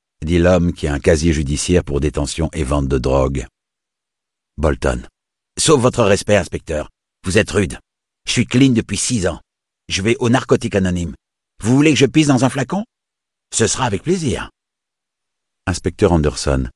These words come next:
Ce ne sera pas nécessaire, et je vous félicite pour votre sevrage. » Bref, vous faisiez votre ronde sur le coup de vingt heures trente.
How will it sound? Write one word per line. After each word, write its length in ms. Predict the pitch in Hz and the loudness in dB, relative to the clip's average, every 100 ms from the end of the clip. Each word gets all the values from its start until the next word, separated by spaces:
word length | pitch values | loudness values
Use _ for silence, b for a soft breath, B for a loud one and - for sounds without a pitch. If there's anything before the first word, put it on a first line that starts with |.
| _ _ _ _ _ _ - | _ _ _ _ _ _ -4
Ce 100 | 120 | -2
ne 60 | |
sera 160 | 92 95 | 2 2
pas 140 | 85 | 2
nécessaire, 560 | 73 - 65 - 62 57 - - | -2 -4 -8 -6 -8 -10 -10 -4
et 60 | |
je 60 | 87 | -2
vous 100 | 95 | 0
félicite 420 | - 95 82 90 | 2 2 0 -4
pour 140 | - 64 | -6 -8
votre 180 | 62 | -8
sevrage. » 480 | 65 64 58 53 - - _ _ _ _ _ _ _ - | -10 -12 -12 -12 -14 -20 _ _ _ _ _ _ _ 0
Bref, 300 | 135 131 - | 2 2 -4
vous 160 | 85 101 | -6 -6
faisiez 320 | - 95 95 | -2 0 2
votre 260 | 82 82 85 | 0 -2 0
ronde 260 | 80 92 | 0 0
sur 120 | - 78 | -2 -4
le 80 | |
coup 140 | 78 82 | -4 -4
de 80 | 73 | -4
vingt 160 | 76 | -4
heures 140 | 80 - | -6 -4
trente. 480 | 101 127 135 131 | -2 2 0 -2